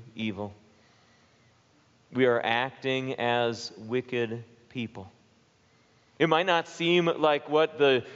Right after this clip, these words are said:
people of Judah were doing when they worshiped Baal and other false gods,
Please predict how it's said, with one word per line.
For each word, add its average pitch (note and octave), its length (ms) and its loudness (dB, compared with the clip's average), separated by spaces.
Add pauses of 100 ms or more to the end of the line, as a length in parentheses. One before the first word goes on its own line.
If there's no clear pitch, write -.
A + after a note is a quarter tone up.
people F3+ 440 2
of C#3 180 2
Judah E3 340 4
were D3+ 200 0
doing D#3+ 400 4
when D3+ 160 2
they D3 120 4
worshiped D3 680 0
Baal E3 520 4
and C#3 120 2
other D#3+ 340 2
false E3 460 2
gods, D#3+ 640 2